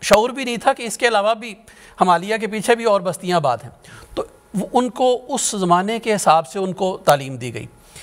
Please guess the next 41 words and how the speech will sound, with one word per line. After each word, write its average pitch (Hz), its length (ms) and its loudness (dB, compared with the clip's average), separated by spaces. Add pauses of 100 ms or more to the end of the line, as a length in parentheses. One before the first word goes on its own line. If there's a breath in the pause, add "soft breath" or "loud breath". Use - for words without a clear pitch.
(220 loud breath)
इसी 233 200 0
तरह 220 280 2
बनी 175 200 -2
इसराइल 156 420 -2
के 165 120 -2
बारे 156 260 4
में 160 180 -6 (120)
जिक्र 160 260 0
मिलता 160 340 2
है 160 180 2
कि 170 220 -8 (520 loud breath)
उनके 226 360 0
जो 233 100 2
अम्बिया 170 540 2
थे 254 180 -6
वो 247 140 -4
अपने 233 420 -2
ही 226 240 -2
ख़ास 185 600 2 (840 loud breath)
कौम 247 240 6
के 214 140 -4
लिए 147 200 0
थे। - 180 -8 (280)
हज़रत 151 360 -2
ईसा, 170 540 0
ईसा 160 220 2
अलैहिस्सलाम 147 540 0
को 160 100 -6
अल्लाह 147 160 0
ताला 143 200 0
ने 147 80 -6
ख़ास 135 320 0
तौर 139 120 -8
पर 147 120 -4
बनी 135 180 -6
इसराइल 120 320 -4
के 131 100 -8
लिए 127 120 -6
मबूस 131 320 -6
किया। 143 220 -2 (760 loud breath)
तो 330 220 -4